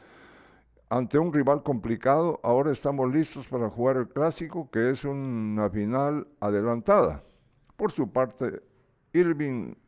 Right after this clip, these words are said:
Rubirosa, entrenador de Shela, dijo, "Estoy orgulloso del grupo de jugadores. Hicieron buen juego.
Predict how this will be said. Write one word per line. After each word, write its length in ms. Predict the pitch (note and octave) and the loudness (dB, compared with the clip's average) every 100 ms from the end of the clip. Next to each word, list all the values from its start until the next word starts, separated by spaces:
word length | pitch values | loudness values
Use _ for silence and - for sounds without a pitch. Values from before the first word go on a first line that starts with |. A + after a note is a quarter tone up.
| _ | _
Rubirosa, 880 | G#2+ C3 C3 C3 A#2+ E3+ D#3+ A#2 G2+ | -6 -4 -2 -2 0 -2 -2 -4 -2
entrenador 560 | G2 G2 A2+ G#2 A#2 C3 | -4 -4 -4 -2 -2 0
de 140 | A#2+ | -2
Shela, 340 | G#2+ B2+ B2+ A2+ | -2 -2 0 0
dijo, 240 | B2 A2 | -2 -4
"Estoy 220 | A2 D#3 | -4 -2
orgulloso 600 | D3+ C#3 A#2 D3 D3+ - A#2+ | 0 0 2 2 0 -2 -2
del 140 | A2 | -2
grupo 340 | C3+ D#3 C3 | -2 -2 -2
de 60 | A#2 | -2
jugadores. 720 | G#2+ G#2+ G#2+ D3 F3 G2+ - _ - - - | 0 2 2 2 0 -4 -8 _ -20 -20 -10
Hicieron 440 | - - D3 C#3+ C#3 | -6 4 4 6 2
buen 180 | C3+ A#2+ | 0 2
juego. 500 | D3+ F3 D3+ F#2 | 2 4 2 0